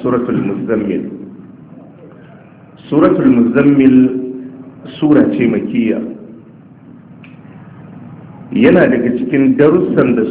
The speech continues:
Suratul Muzammil take karantaswa shine yadda Allah subhanahu wa ta'ala ya shirya manzon Allah sallallahu alaihi wa alihi wa sallam don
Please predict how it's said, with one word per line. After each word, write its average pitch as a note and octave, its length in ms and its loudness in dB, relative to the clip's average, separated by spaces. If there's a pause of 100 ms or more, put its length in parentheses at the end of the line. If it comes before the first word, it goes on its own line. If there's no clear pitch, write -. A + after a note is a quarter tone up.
Suratul D3 560 0
Muzammil B2 880 -4
take B2+ 440 -6
karantaswa B2 960 -6 (720)
shine D3 420 -4
yadda A#2 560 -2
Allah D3+ 480 -2
subhanahu B2+ 800 -4
wa C3+ 80 2
ta'ala B2 800 -4 (100)
ya C3 120 0 (180)
shirya F3+ 340 -2
manzon B2 480 -4
Allah C3+ 380 -4
sallallahu A2+ 580 -6
alaihi A#2 320 -6
wa G#2+ 160 -6
alihi A#2 320 -6
wa G#2+ 160 -8
sallam D3+ 560 -4 (480)
don B2+ 320 -2